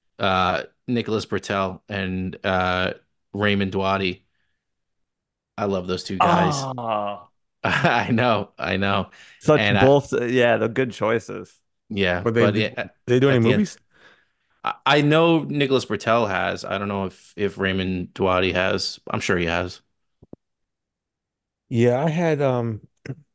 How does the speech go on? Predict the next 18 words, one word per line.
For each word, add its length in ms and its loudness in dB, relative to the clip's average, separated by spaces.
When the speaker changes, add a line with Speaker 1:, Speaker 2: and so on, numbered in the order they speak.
Speaker 3:
Cliff 160 -2
Martinez 640 -2
from 140 -8
Drive 400 2
and, 300 -6
um, 400 -6
Speaker 2:
That 80 -6
would 80 -2
have 80 -2
been 100 2
a 80 -2
good 100 -2
Speaker 3:
Hans, 60 0
Speaker 2:
choice. 360 -4
Speaker 3:
I 80 -4
mean, 160 0
Hans 260 -2
Zimmer. 380 -4